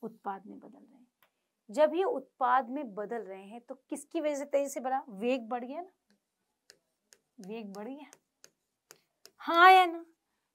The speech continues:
तो ताप बढ़ाने पर अभिक्रिया का वेग क्या हो रहा है? बढ़ रहा है, सही है। तो इसे एक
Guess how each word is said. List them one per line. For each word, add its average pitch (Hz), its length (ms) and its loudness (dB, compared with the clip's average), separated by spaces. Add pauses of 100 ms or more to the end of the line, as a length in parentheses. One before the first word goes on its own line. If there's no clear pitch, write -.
तो 453 100 4
ताप 330 760 8
बढ़ाने 233 540 -4
पर - 280 -8 (220)
अभिक्रिया 240 680 -2
का 240 200 -6
वेग 214 420 -10
क्या 254 120 2
हो 214 220 -4
रहा 190 140 -10
है? 180 200 -18 (1300)
बढ़ 220 260 0
रहा 415 200 12
है, 320 320 6 (540)
सही - 360 -16
है। - 60 -20 (540)
तो 480 120 6
इसे 392 340 2
एक 269 480 -4